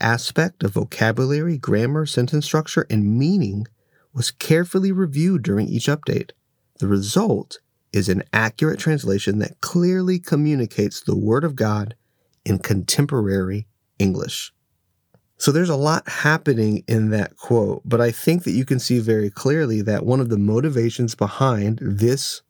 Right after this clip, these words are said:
version of the Bible, the N A S B, and all these subsequent updates within that same version, we read in nineteen seventy-one, seventy-seven, ninety-five, and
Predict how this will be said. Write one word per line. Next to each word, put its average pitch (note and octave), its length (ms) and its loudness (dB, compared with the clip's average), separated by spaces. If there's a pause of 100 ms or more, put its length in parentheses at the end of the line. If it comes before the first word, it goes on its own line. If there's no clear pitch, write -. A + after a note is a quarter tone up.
(280)
version C3 480 2
of A#2 80 0
the G2+ 80 -4
Bible, B2 560 0 (240)
the B2+ 240 0
N C#3 140 6
A B2 180 0
S - 120 -6
B, A2+ 400 -2 (380)
and A2+ 220 4
all B2+ 220 4
these A#2 220 -2
subsequent C3+ 580 0 (140)
updates C3+ 600 0
within C#3 540 2
that - 180 -2
same G#2+ 280 0
version, C3+ 500 0 (520)
we G#2 120 2
read A2 280 2
in G2 300 0
nineteen A2+ 300 0
seventy-one, G#2 560 0
seventy-seven, G#2+ 640 0
ninety-five, G#2+ 560 2 (100)
and C3+ 540 2